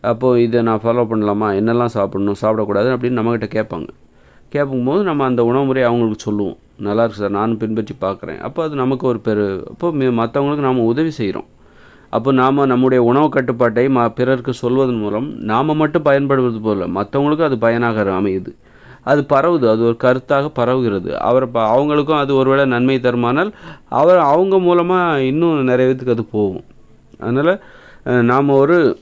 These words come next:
<clears throat> நம்-, நாம செய்கிற, நாம பின்பற்றுகிற அந்த மனித உணவு முறை என்பது, அந்த உணவு கட்டுப்பாடு என்பது நமக்கு மட்டுமல்ல, அது பலருக்கும் நன்மை தருகிறது என்பதை பு-, புரிந்து அது, அதை வந்து,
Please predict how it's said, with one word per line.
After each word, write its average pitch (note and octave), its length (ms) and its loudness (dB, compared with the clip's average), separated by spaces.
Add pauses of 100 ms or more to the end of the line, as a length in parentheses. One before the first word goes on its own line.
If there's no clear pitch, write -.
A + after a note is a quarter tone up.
(120)
<clears throat> D3 440 -2
நம்-, C#3 220 2
நாம C#3 300 2
செய்கிற, D3 380 0
நாம C3 340 0
பின்பற்றுகிற C#3+ 460 0
அந்த B2 160 0
மனித C#3 340 2
உணவு C3 260 2
முறை A2+ 220 2
என்பது, G2+ 440 0
அந்த A#2+ 260 0
உணவு B2 260 2
கட்டுப்பாடு A2 460 -2
என்பது F#2+ 340 0 (520)
நமக்கு A#2+ 440 0
மட்டுமல்ல, A#2 640 0
அது G2+ 200 -6
பலருக்கும் C#3+ 540 0
நன்மை A2 340 2
தருகிறது E2+ 500 -6 (600)
என்பதை A2+ 480 0
பு-, G#2 520 0
புரிந்து B2 420 0
அது, G#2 400 0
அதை A#2 240 0
வந்து, C#3+ 220 0